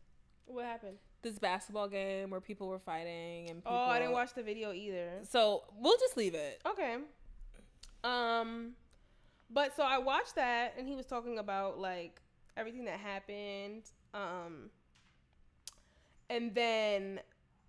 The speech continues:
Speaker 1: I watched the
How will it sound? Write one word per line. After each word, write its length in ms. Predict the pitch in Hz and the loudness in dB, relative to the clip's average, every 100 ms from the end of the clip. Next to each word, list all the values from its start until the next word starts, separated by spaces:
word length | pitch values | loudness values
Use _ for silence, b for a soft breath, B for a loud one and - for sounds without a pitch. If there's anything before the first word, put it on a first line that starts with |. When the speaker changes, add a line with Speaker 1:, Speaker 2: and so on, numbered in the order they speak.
| _ _ 208 | _ _ 0
Speaker 1:
I 240 | 202 208 | 2 2
watched 960 | 202 202 202 202 196 190 - - - - 208 196 | 2 2 2 4 2 0 -6 -18 -18 -20 -16 -8
the 580 | 208 202 196 190 180 | 2 4 4 2 -2